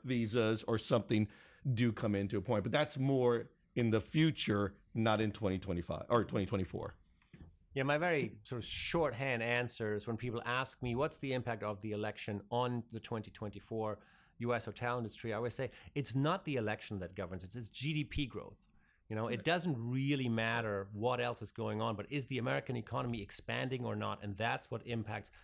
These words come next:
Speaker 2: how the U S hotel industry behaves. Yes, are there some limited service hotels in New Hampshire or in Iowa that did better?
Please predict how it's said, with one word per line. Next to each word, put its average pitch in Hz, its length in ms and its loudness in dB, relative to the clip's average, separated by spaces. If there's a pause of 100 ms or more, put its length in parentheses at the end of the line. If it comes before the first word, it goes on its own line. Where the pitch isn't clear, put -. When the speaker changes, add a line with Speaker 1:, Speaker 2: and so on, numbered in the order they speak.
(120)
Speaker 2:
how 120 180 2
the 113 100 -2
U 107 120 -2
S 107 140 -6
hotel 117 340 -6
industry 104 480 -8 (320)
behaves. 101 380 -2
Yes, 143 320 2
are 143 120 -2
there 143 160 2
some 170 380 2
limited 151 300 2
service 135 320 -2
hotels 135 400 -2
in 147 160 4
New 143 120 4
Hampshire 131 380 -2
or 123 140 0
in 120 80 -2
Iowa 120 480 0
that 117 180 -4
did 104 180 -4
better? 131 460 4